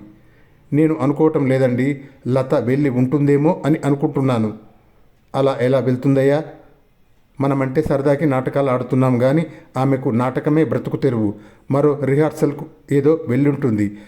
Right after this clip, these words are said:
అక్కడ కాస్త ఆలస్యమైతే ఇక్కడికి రావటం ఆలస్యమవుతుందేమో," అన్నాడు శర్మాజీ. "అసలు వాళ్ళ మీద మీ విశ్వాసమే పాడు చేస్తుందండి వాళ్ళని," అన్నాడు కమెడియన్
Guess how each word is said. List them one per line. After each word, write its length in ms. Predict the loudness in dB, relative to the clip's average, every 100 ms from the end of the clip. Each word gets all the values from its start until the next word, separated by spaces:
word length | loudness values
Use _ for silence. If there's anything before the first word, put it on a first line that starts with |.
| -10 -6
అక్కడ 240 | -4 -4
కాస్త 320 | -2 -4 -2
ఆలస్యమైతే 760 | 0 0 0 0 0 0 -2 -4 -12 -6
ఇక్కడికి 320 | -4 -2 -2
రావటం 400 | 0 0 -2 -4 -6 -14 -4
ఆలస్యమవుతుందేమో," 1000 | 0 0 0 0 0 2 2 2 0 -2 -8 -18 -6
అన్నాడు 300 | -2 0 -2
శర్మాజీ. 580 | -4 -2 0 0 0 -4 -8 -20 _ -20 _ _ _ _ _ _ _ -6
"అసలు 280 | 0 0 0
వాళ్ళ 220 | 2 2
మీద 220 | 2 2
మీ 160 | 2 0
విశ్వాసమే 600 | 0 -2 -2 0 0 -2 -10 -6 -2
పాడు 180 | -2 -2
చేస్తుందండి 520 | -4 0 0 2 0
వాళ్ళని," 540 | 0 2 2 2 0 -4 -20 -6
అన్నాడు 320 | 0 0 0 -2
కమెడియన్ 520 | -2 0 2 0